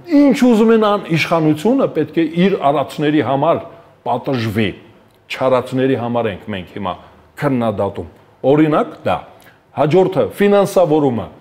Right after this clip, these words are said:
Ովքեր որ ապօրինիկ ֆինանսավորեն, օրենք կա, կարծեմ, տասնապատիկը և հարյուրապատիկը։ Սնանկացնել, փակել, ձեռնարկությունը պետականացնել, ազգայնացնել, բանկային հաշիվը ազգայնացնել,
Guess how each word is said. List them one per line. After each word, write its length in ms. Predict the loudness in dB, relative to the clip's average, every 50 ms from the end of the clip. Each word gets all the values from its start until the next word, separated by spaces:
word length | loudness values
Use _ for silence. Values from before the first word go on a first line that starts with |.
| -20 -20 _ _ _ _ _ _ _ 2
Ովքեր 400 | 2 2 2 2 2 0 2 2
որ 180 | 2 2 0 0 -2
ապօրինիկ 600 | -2 -2 -2 0 0 2 2 2 2 0 -2 -4 -6
ֆինանսավորեն, 760 | -8 -4 -2 -2 -2 -2 0 0 0 0 2 0 0 -2 -2 -6 -12 -20 -20 -20 _ _
օրենք 380 | -4 -2 0 0 0 -2 -6 -10
կա, 140 | -10 -10 -10
կարծեմ, 400 | -8 -10 -12 -10 -10 -10 -10 -8
տասնապատիկը 800 | -8 -8 -8 -8 -8 -10 -12 -8 -6 -4 -4 -4 -4 -6 -6 -6 -4
և 160 | -4 -6 -6
հարյուրապատիկը։ 840 | -4 -4 -4 -2 -2 -4 -4 -6 -6 -10 -10 -10 -12 -16 -18 -20 -20 _ _ _ _ _ _ _ _ _ _ _ _ _ _
Սնանկացնել, 880 | -8 -2 0 2 2 4 2 2 2 2 2 0 0 -4 -6 -6 -6 -6 -10 -8
փակել, 460 | -4 -4 -4 -4 -4 -8 -12 -14 -14 -16 -20 _ _ _ _ _ _ -4
ձեռնարկությունը 840 | 0 2 2 2 2 0 -2 -2 -2 -2 -4 -4 -2 -4 -4 -4 -6 -8
պետականացնել, 920 | -6 -4 -4 -4 -2 -4 -6 -4 -4 -4 -4 -6 -8 -10 -10 -12 -10 -10 -10 -6
ազգայնացնել, 880 | -4 -4 -4 -2 0 0 0 0 0 -2 -4 -4 -6 -8 -8 -8 -10 -10 -16 -20 -20 _ _ _ _ _ _ _ _ _ _ _ _ _ _ _ _ _ _ _ _ _ _ _ _ 0
բանկային 540 | 0 0 0 0 0 2 2 2 0 0
հաշիվը 400 | 0 -2 -2 -2 -2 -4 -4 -2
ազգայնացնել, 800 | 0 0 0 0 0 0 0 0 0 -2 -4 -4 -4 -6 -6